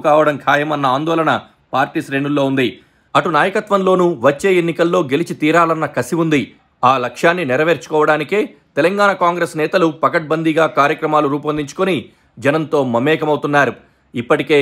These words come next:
హాత్ సే హాత్ జోడో యాత్రతో నేతలు హల్చల్ చేస్తున్నారు. పీసీసీ అధ్యక్షుడు రేవంత్ రెడ్డి పాదయాత్రకు మంచి స్పందనే లభిస్తోంది. పాదయాత్రలో బీఆర్ఎస్ ప్రభుత్వ విధానాలను ఎండగడుతున్నారు రేవంత్ రెడ్డి. అదే సమయంలో తాము అధికారంలోకి వస్తే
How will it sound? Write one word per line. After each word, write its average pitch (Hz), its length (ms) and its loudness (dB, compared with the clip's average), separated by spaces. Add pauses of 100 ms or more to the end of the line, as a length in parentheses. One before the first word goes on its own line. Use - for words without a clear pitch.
(140)
హాత్ 151 240 0
సే 170 140 2
హాత్ 143 200 0
జోడో 143 220 2
యాత్రతో 143 480 0 (360)
నేతలు 147 360 2
హల్చల్ 143 380 -2
చేస్తున్నారు. 143 500 0 (180)
పీసీసీ 156 440 2
అధ్యక్షుడు 143 320 -2 (100)
రేవంత్ 156 320 0
రెడ్డి 147 240 -2
పాదయాత్రకు 156 540 0 (320)
మంచి 156 220 -2
స్పందనే 156 500 0
లభిస్తోంది. 139 500 0 (260)
పాదయాత్రలో 156 720 0
బీఆర్ఎస్ 165 420 0
ప్రభుత్వ 156 320 0
విధానాలను 165 680 0
ఎండగడుతున్నారు 156 840 0
రేవంత్ 139 440 -4
రెడ్డి. 135 200 -2 (280)
అదే 160 220 2 (100)
సమయంలో 190 400 -2 (200)
తాము 165 300 2
అధికారంలోకి 185 560 0
వస్తే 180 200 0